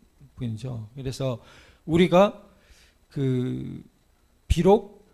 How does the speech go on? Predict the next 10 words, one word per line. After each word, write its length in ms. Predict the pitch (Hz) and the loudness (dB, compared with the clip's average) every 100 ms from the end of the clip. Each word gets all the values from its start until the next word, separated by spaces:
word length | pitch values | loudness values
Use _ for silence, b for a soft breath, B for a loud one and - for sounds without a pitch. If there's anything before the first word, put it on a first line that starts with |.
| _ | _
숫자가 540 | - 226 220 220 208 | -8 -6 0 2 2
작아 340 | 196 208 196 196 | 2 2 4 4
보이더라도 760 | 175 170 147 131 170 156 101 b b _ | 2 2 0 -2 -2 -4 -6 b b _
그렇게 800 | 175 185 185 - 196 214 247 - _ _ _ _ _ _ | 2 2 2 -2 0 0 -2 -16 _ _ _ _ _ _
공심으로 920 | - 147 151 147 202 190 147 175 214 - | -4 0 0 2 2 2 4 2 0 -10
정화된 720 | - 139 151 185 180 143 98 - _ | -4 2 4 4 4 0 -4 -12 _
그런 560 | - 170 185 196 190 160 | -4 6 8 8 4 2
영역이 460 | 160 185 180 147 | 2 4 2 0
있을 340 | 131 - 175 180 | -4 -2 -4 -2
때 400 | 123 151 104 | -4 -4 -6